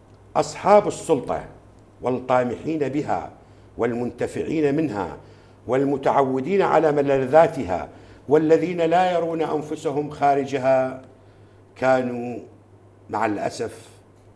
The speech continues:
لم يفهموا الصورة بالشكل الذي كان يجب أن يفهموا.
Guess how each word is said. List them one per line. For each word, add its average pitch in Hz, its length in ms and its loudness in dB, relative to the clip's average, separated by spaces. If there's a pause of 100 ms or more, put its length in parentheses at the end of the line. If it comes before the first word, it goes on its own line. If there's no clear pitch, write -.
(600)
لم 120 260 -4
يفهموا 110 360 -4
الصورة 104 560 -6 (500)
بالشكل 147 440 -6
الذي 110 380 -6
كان 113 300 -4
يجب 160 400 -4
أن 107 180 -6
يفهموا. 87 420 -10